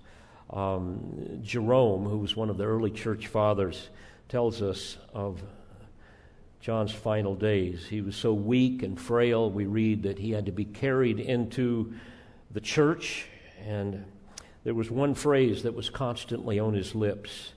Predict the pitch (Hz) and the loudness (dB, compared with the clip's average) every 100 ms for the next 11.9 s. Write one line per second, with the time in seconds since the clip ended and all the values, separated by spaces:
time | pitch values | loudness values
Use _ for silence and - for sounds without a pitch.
0 | - 101 110 104 104 107 101 - - - | -12 -6 -4 -4 -2 -2 -2 -6 -12 -14
1 | - - - - - - - - - - | -16 -20 -20 -20 -20 -20 -20 -20 -20 -8
2 | 104 110 120 110 135 123 104 92 92 87 | -4 -2 -2 -2 0 0 0 -4 -6 -8
3 | - - - 104 110 107 90 98 101 98 | -14 -20 -8 -4 -2 -2 -6 -8 -6 -4
4 | 95 92 78 82 - - - - - - | -4 -6 -8 -14 -18 -20 -20 -20 -20 -20
5 | - - - - - - - - - - | -20 -20 -20 -20 -20 -20 -20 -20 -20 -20
6 | - - - - - - - - - - | -20 -20 -20 -20 -20 -20 -20 -20 -20 -20
7 | - - - - - - 101 101 104 104 | -20 -20 -20 -20 -20 -10 -6 0 2 4
8 | 110 107 104 98 101 98 107 95 92 - | 2 0 -2 0 0 0 -2 -2 -4 -2
9 | 101 104 104 98 92 104 92 - 101 92 | 0 2 0 -2 -4 -4 -4 0 2 2
10 | 90 - 107 98 113 113 92 104 104 123 | -2 -2 0 0 0 0 0 -4 0 2
11 | 117 - - 117 107 113 101 92 92 | 2 0 -6 -2 0 2 2 0 -4